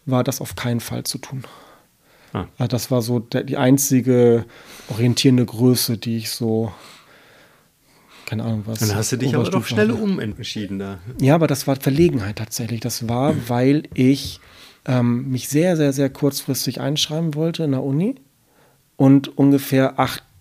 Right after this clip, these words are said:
Speaker 1: Fächer studieren wollte.
Speaker 2: Okay.
Speaker 1: Und ich dann
Speaker 2: Konntest dich nicht entscheiden.
Speaker 1: und ich dann versucht habe, das zu finden, wo ich am allermeisten machen kann. Und ich hab dann innerhalb, ich hab dann mit Geografie und Mathe angefangen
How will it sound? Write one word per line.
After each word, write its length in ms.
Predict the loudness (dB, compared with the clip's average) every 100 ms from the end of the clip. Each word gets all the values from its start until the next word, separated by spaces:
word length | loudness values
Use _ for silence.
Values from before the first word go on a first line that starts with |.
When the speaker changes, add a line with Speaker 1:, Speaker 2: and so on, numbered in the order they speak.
| -18
Speaker 1:
Fächer 380 | -2 0 0 -4
studieren 560 | -4 -6 -4 -2 -4
wollte. 380 | -4 -8 -8 -10 -14 -20 _ _ _ -2
Speaker 2:
Okay. 260 | -2 -2 -8 -14 _ _
Speaker 1:
Und 240 | -2 -2 -4 -2
ich 300 | 0 0 -2
dann 200 | 4 6
Speaker 2:
Konntest 180 | 6 4
dich 80 | 0
nicht 140 | 2
entscheiden. 400 | 0 0 -2 0
Speaker 1:
und 100 | 0
ich 120 | 2
dann 160 | 2 4
versucht 420 | 4 2 2 0
habe, 240 | 0 0
das 300 | 0 -2 -2
zu 100 | -4
finden, 300 | 2 4 6
wo 80 | 4
ich 100 | 2
am 100 | 0
allermeisten 720 | 2 2 2 2 0 -2 -4 -4
machen 260 | -4 -8
kann. 160 | -6 -4
Und 80 | -4
ich 100 | -4
hab 100 | -2
dann 200 | 0 -2 -6 -6
innerhalb, 400 | 2 4 2 -2 -6
ich 140 | -6
hab 80 | -4
dann 160 | -2
mit 160 | -2 -4 -12 -20 -20 _ _
Geografie 1000 | -2 -2 -2 -6 -10 -12 -6 -2 2 2
und 180 | 0 0
Mathe 340 | 0 0 -2 0
angefangen 880 | 0 0 -2 -2 0 2 2 0